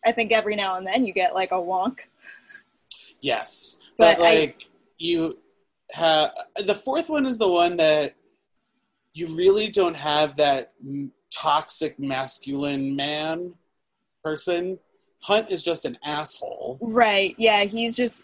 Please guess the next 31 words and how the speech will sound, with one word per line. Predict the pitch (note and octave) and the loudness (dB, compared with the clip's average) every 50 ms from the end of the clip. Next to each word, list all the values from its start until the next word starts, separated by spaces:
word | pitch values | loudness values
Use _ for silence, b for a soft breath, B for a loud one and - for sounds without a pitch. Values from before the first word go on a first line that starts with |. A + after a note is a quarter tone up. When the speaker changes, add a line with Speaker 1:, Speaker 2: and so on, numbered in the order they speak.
| _ _ | _ _
Speaker 1:
he's, | - G#3+ A#3+ B3 A3+ G#3 - - | -8 -6 -4 -4 -4 -6 -10 -8
he's | A3+ A3+ A#3 G#3 F#3 | -6 -6 -6 -2 4
like | A3+ A3+ G#3+ G#3+ | 4 4 4 4
a | G3 F#3+ F3+ F3 F3+ G#3 G3+ F3+ F3 E3+ - - _ _ _ _ _ - | 2 2 2 0 0 0 0 -2 -2 -2 -8 -18 _ _ _ _ _ -2
douchey | A#3 A3+ G#3+ - G3+ A3 G#3+ G3+ G3 G3 F#3+ F#3 F#3 F#3 - _ _ | -2 0 2 0 0 0 0 -2 -2 -2 -4 -4 -4 -6 -8 _ _
prep | _ G#3+ F#3+ F3+ - _ _ _ _ _ _ - | _ -2 -2 -2 -4 _ _ _ _ _ _ -16
school | - - G#3 F#3+ F3+ F3 E3+ E3 E3+ E3+ | -4 -2 0 0 2 0 -2 -2 -4 -4
bro. | F#3+ F#3 F3 E3 E3 F3 B3+ D4+ - - - - | 0 0 0 2 2 0 0 0 -2 -6 -6 2
<laughs> | - D4 - - | 4 4 6 6
Speaker 2:
He's | C#4 C4+ D4 | 4 4 4
not | D4+ D4+ C4 | 4 4 4
like | C4 B3 B3 - | 4 2 4 2
Lewis | F4 F4 D#4+ E4+ E4 D4 C#4 C#4 - - | -2 0 2 4 4 4 2 2 0 0
in | D3 B2+ B2 B2+ | 0 -2 -4 -6
three. | - C3 A#2 A2 F#2+ - - - - _ _ _ _ _ F#3+ | -8 -12 -12 -12 -12 -14 -16 -20 -20 _ _ _ _ _ -4
Speaker 1:
Right. | G3+ G3 - - - - _ _ _ _ _ | -4 -4 -4 -4 -10 -16 _ _ _ _ _
He's | - A#3 | 2 2
Speaker 2:
Where | A3+ D#3 | 4 6
Speaker 1:
not | C4+ C4+ G4 - - | 8 8 8 8 6
Speaker 2:
Lew- | - - - _ _ _ _ _ _ _ _ | 4 -2 -12 _ _ _ _ _ _ _ _
Speaker 1:
asserting | - B3+ A#3 - - - B3+ B3 B3 B3+ A#3+ A3+ | 2 2 2 2 2 2 2 4 4 2 2 2
his | A3 A3+ G3+ G3+ | 0 0 2 2
masculinity. | G#3+ G#3 G3 G3 - - G#3 G3+ A3 A#3+ A#3 G#3 F#3+ E3+ F3 E3+ E3+ E3+ F#3 - _ _ _ | 2 2 2 0 -4 -6 -2 -2 0 0 0 0 -2 -4 -6 -8 -8 -10 -12 -14 _ _ _
He's | _ - - A#3 A3 G#3 G3 F3 - | _ -8 -4 -2 -2 -2 -4 -6 -8
just | - - A3 G3 F#3 F3+ - - - | -4 0 0 2 0 0 -4 -10 -12
selfish. | - - - A3+ F#3+ F3 E3+ - - - - - - - - - _ _ | -12 -4 -2 -2 -2 -2 -4 -6 -12 -12 -8 -6 -6 -6 -8 -10 _ _
Speaker 2:
He's, | - D3+ D3 C3 - - | -10 -8 -8 -8 -8 -2
and | - D#3+ D#3 D#3 D3 C#3+ | 0 2 2 4 2 0
an | B2 A#2 - - | -2 -4 -4 -4
asshole. | C3+ B2+ A#2 A2 - - - - - - - - - - - _ _ F3+ | -2 -2 -2 -2 -2 -4 -6 -6 -10 -12 -12 -14 -14 -14 -16 _ _ -6
Speaker 1:
Right. | F#3+ F#3 - - | -6 -6 -6 -12